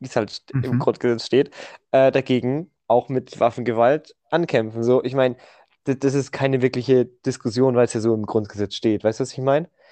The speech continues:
Speaker 1: Ähm, aber
Speaker 2: Also mit
Speaker 1: die
Speaker 2: Waffengewalt
Speaker 1: eigentliche
Speaker 2: weiß ich jetzt
Speaker 1: Frage
Speaker 2: grad nicht, was du <laughs> gesagt hast, aber ja, egal. Sag weiter.
Speaker 1: Mit Waffen?
Speaker 2: Hm?
Speaker 1: Oder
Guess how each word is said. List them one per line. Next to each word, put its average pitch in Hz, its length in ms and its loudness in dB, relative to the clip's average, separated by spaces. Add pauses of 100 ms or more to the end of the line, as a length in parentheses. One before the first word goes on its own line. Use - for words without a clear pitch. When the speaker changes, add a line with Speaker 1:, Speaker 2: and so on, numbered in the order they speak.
(340)
Speaker 1:
Ähm, 123 360 2 (100)
aber 127 220 2
Speaker 2:
Also 110 200 -2
mit 110 120 -2 (160)
Speaker 1:
die 156 100 2
Speaker 2:
Waffengewalt - 20 2
Speaker 1:
eigentliche 139 320 2
Speaker 2:
weiß 135 60 -2
ich 131 60 -2
jetzt 107 80 0
Speaker 1:
Frage - 60 -4
Speaker 2:
grad 113 160 0
nicht, 113 140 -6
was - 180 -4
du 123 100 -10
<laughs> - 180 -6
gesagt 120 300 -4
hast, - 140 -6
aber 117 120 4
ja, 104 300 4
egal. 107 300 -2 (300)
Sag 107 220 -4
weiter. 110 200 -2 (1500)
Speaker 1:
Mit - 140 -12
Waffen? 170 380 -6 (800)
Speaker 2:
Hm? 165 160 2
Speaker 1:
Oder 113 180 -4